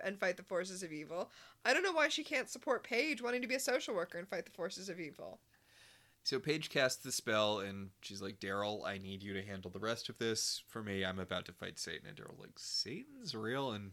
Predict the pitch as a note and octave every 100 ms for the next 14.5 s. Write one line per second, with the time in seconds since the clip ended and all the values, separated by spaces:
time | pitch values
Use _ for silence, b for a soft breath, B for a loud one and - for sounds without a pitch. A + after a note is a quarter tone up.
0 | - G2 F#2 - G#2 F#2+ _ G2 - G#1
1 | G1+ G1+ G1+ G1+ - B B B C5 C5
2 | C5 C#4 A#3 A3 G#3 G3+ G3 F#3+ F#3+ F#3+
3 | F#3 G3 - D3 C#3+ D#3+ F3+ F#3 F#3+ F3+
4 | E3 E3+ - F#3 F#3 F#3+ F#3+ F3 F3+ F3
5 | E3 E3 D3+ D#3+ E3 E3 D#3 - - -
6 | B B B B _ _ - - - -
7 | - - D3 D3+ D3 C#3 C3+ C3 A#2 A#2
8 | A#2 A#2 A2+ - _ _ - - _ -
9 | _ _ b b b - G4+ G#4 G#4+ A4+
10 | G#4 G4+ G#4+ G#4 G#4 G4 F#4 F4 F#4 E4
11 | E4 D4+ C#4+ B3+ - - D4 C#4 C#4 B3+
12 | - A#3+ B3+ B3+ B3 A#3+ A#3+ A#3 A#3+ C4+
13 | A#3+ - G#3+ B3 A3+ E4+ C4 A#3+ B3 -
14 | - E4 F4 F4